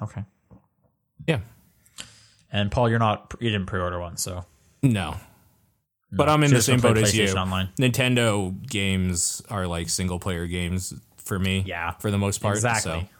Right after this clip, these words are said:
Speaker 1: Like, the games I'm most excited about on Nintendo are all single player
Speaker 2: Yeah.
Speaker 1: stuff. Like, it's Mario and Zelda.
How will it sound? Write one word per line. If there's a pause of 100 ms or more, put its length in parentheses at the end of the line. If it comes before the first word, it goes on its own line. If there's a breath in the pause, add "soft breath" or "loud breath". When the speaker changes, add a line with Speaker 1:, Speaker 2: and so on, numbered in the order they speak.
(460 loud breath)
Speaker 1:
Like,
the
games
I'm
most
excited
about (160)
on
Nintendo
are
all
single
player
Speaker 2:
Yeah.
Speaker 1:
stuff.
Like,
it's
Mario
and
Zelda.